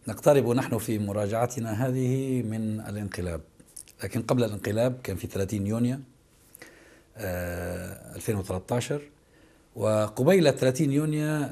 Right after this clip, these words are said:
أنت تقريبًا أعلنت اعتزال العمل السياسي بعد أن رفضت أن تشارك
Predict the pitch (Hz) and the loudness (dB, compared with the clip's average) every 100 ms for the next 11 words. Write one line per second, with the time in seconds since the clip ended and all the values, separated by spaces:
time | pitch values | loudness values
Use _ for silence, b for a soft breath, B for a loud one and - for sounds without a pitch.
0 | - - 135 127 127 135 147 135 127 123 | -4 -4 0 -2 -2 0 2 2 2 2
1 | 117 127 131 123 110 117 110 101 107 117 | 0 0 2 0 0 -4 -4 -4 0 2
2 | 104 95 104 92 - 127 127 165 160 147 | 2 -2 -4 -4 -2 -2 0 2 2 2
3 | 135 135 120 131 127 110 107 107 123 110 | 2 2 0 -2 -4 -6 -4 -2 0 0
4 | 110 110 | -4 -8